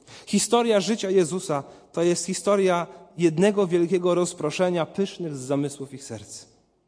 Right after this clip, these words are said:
Herod, który bał się o utratę swej władzy, kiedy usłyszał, że narodził się nowy król żydowski. Herod, który nazywany był Wielkim, to był jego przydomek, Herod Wielki.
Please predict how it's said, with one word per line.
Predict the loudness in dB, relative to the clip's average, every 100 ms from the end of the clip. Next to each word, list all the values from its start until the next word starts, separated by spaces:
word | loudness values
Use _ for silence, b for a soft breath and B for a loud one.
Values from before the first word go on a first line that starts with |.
| _ _ _ _ _ _ _ _ _ _ -20
Herod, | 4 8 8 6
który | 2 0 4
bał | 4 2
się | 0 2
o |
utratę | 2 2 0 0
swej | -6 -4 -4
władzy, | -2 -2 -4 -8 -6
kiedy | -6 -6
usłyszał, | -10 -12 -10 -8
że | -4
narodził | -2 -2 -2 -6
się | -4 -6 B B B 2
nowy | 4 4
król | 0 -2
żydowski. | -2 0 -2 -2 -10 -12 -12 b b b
Herod, | 4 6 6 2
który | 0 0
nazywany | 0 0 0 2 2
był | -2 -4
Wielkim, | 0 0 0 -2 -10 -12 -12 -20 _ _
to | -8
był | -4
jego | -4 -6
przydomek, | -12 -6 -6 -6 -6
Herod | -4 -4 -2
Wielki. | 0 0 -2 -8